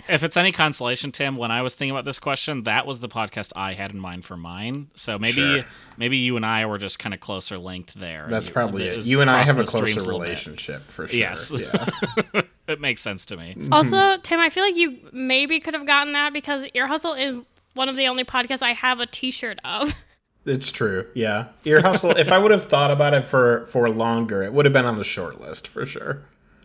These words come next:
Speaker 3: But I still probably would have guessed Hey Riddle Riddle.
Speaker 2: All right, so, uh, Cozy, I asked Tim, uh,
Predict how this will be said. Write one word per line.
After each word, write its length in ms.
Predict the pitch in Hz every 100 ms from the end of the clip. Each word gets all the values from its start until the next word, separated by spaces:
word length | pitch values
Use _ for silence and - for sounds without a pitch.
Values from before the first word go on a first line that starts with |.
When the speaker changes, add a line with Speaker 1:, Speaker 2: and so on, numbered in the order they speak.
| _ _ _ _ _ _ _ _ _
Speaker 3:
But 260 | 123 98 -
I 160 | 139 120
still 240 | - 143 117
probably 260 | 117 104
would 120 | 95 90
have 80 |
guessed 260 | 85 82 -
Hey 120 | 90
Riddle 260 | 80 71 64
Riddle. 320 | 52 52 143 - _ _ _ _ - - _ _ _ _ _ -
Speaker 2:
All 80 | 175
right, 220 | 151 -
so, 280 | 139 123 127
uh, 380 | 120 113 107 101 -
Cozy, 760 | - 185 185 113 95 95 120 - -
I 320 | 120 143 156 143
asked 460 | 113 110 - - -
Tim, 480 | - 247 123 92
uh, 80 | 110